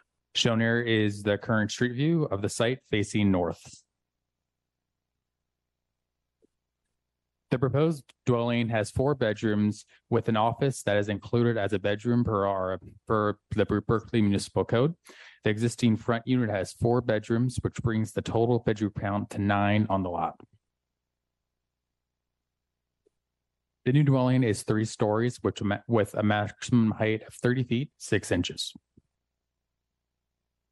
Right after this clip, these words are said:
Shown here are existing and proposed shadow impacts three times throughout the year. While the proposed dwelling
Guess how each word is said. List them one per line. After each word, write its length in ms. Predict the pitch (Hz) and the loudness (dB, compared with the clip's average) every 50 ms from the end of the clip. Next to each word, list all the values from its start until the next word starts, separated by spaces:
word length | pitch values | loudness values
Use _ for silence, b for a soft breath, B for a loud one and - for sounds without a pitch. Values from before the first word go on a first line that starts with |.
| _ _ _ _ _ _ _ _ _ _ _ _ _ _ _ _ _ _ _ _ _ | _ _ _ _ _ _ _ _ _ _ _ _ _ _ _ _ _ _ _ _ _
Shown 360 | - - - - 123 139 147 131 | -6 -4 0 2 2 4 4 4
here 440 | 120 127 123 120 117 123 127 127 113 | 4 4 4 2 2 2 2 0 0
are 180 | 107 101 98 | 0 -2 -2
existing 680 | 98 95 92 - 117 104 - - 131 123 127 131 139 - | -2 -4 -2 -2 -2 -2 0 0 0 2 2 2 0 0
and 120 | 113 104 | -2 -2
proposed 440 | 101 101 95 - 107 104 107 104 101 | -2 -2 -4 -2 0 0 0 0 -2
shadow 380 | - - - 101 98 101 98 95 | -6 -6 -4 -2 -2 0 -2 -2
impacts 560 | 92 92 - - 92 90 - - - - - - | -4 -4 -4 -4 -4 -4 -6 -10 -12 -10 -4 2
three 180 | 110 110 113 | 4 4 4
times 580 | 107 - 117 110 104 104 101 101 98 90 - - b b b b b | 4 2 2 2 2 2 2 2 0 -2 -4 -14 b b b b b
throughout 260 | - 117 107 95 92 | 0 2 2 2 2
the 80 | - 104 | 0 0
year. 340 | 95 95 92 87 85 85 - - - _ _ _ _ _ _ _ _ _ _ _ _ _ _ _ _ - | 0 0 0 0 -2 -4 -10 -16 -20 _ _ _ _ _ _ _ _ _ _ _ _ _ _ _ _ 0
While 160 | 127 123 117 | 0 2 2
the 100 | 120 117 | 2 2
proposed 480 | - 120 110 - 123 135 135 123 127 | 2 0 0 2 2 2 0 0 -2
dwelling 400 | 120 117 113 113 117 117 123 123 | -4 -2 -2 0 0 0 0 0